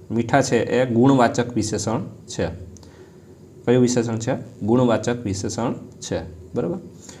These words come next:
તો અહીંયા તમારું જ્ઞાન સાધનાનું પેપર એકસો વીસ માર્ક્સનું આપણે કમ્પ્લીટ કરેલ છે. જો તમને આ વીડિયો પસંદ આવ્યો હોય તો લાઈક,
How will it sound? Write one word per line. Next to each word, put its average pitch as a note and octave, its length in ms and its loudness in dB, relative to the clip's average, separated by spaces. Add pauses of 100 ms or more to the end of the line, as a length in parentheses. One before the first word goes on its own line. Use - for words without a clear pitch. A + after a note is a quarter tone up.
(220)
તો C#3 420 2
અહીંયા C3+ 220 2
તમારું A2+ 460 0 (1040)
જ્ઞાન A#2+ 240 4
સાધનાનું A2+ 580 0 (640)
પેપર B2 320 2 (220)
એકસો A#2 300 -2
વીસ B2+ 320 2
માર્ક્સનું A2+ 500 -4 (140)
આપણે A#2 260 0 (220)
કમ્પ્લીટ A#2 420 -2
કરેલ G#2+ 220 0 (120)
છે. D#2+ 400 -4 (4000)
જો C3+ 120 2
તમને B2+ 280 -2
આ A2 200 2
વીડિયો G#2 320 -2
પસંદ G2+ 360 -2
આવ્યો G2 240 0
હોય E2+ 120 -6 (200)
તો C3+ 100 -8
લાઈક, F#2+ 340 2